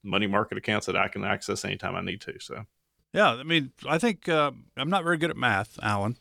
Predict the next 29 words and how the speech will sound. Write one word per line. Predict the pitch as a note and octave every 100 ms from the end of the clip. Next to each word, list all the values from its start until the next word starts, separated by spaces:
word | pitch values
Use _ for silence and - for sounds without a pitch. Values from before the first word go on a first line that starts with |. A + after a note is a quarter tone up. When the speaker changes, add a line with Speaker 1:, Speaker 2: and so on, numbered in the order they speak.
| _
Speaker 2:
but | A#2+
I'm | C#3+
thinking | D3+ - A3+ A3 F3+
if | D3
you | D3+
had | D3+
one | C#3+ F3+
account | - D#3
that's | - A2+
paying | - C#3+ D3 C3+
one | - G#2 C3 D3+
point | - C3+ G#2+
one | A2+ A#2 C3
nine | A2+ A2+ G#2+
percent | G#2 F#2 - C#3+ G#2+ -
and | G#2
all | B2
of | A#2+
a |
sudden | G#2+ A#2+
it | G#2
goes | G#2+ G#2
to | G2
four | - A#2+
point | - A#2 G2+ -
two | - D#3+
five | - G2 F2+
percent, | F2+ - F#2+ F2+
Speaker 1:
Mm-hmm. | A#2 A2 A2+ C3+